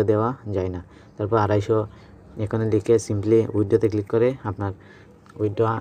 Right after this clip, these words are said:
চব্বিশ ঘন্টার মধ্যে আপনার বিকাশে চলে যাবে। So বন্ধুরা, ভিডিওটি যদি ভালো লাগে অবশ্যই লাইক, কমেন্ট, শেয়ার করে দেবেন। আর এরকম নতুন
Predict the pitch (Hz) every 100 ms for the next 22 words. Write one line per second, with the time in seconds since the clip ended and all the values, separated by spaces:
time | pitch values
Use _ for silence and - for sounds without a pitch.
0 | - - 107 101 104 110 110 104 107 123
1 | - 104 101 104 95 95 - - 101 98
2 | 107 95 95 90 85 80 - _ _ _
3 | - - - - - - - - - -
4 | - - - - - - 120 110 110 110
5 | 107 101 104 110 110 107 107 107 107 107
6 | 110 110 113 - - - - - - -
7 | - 107 107 113 101 104 101 110 110 101
8 | 113 98 104 101 98 92 - - - -
9 | - 101 101 101 104 104 104 104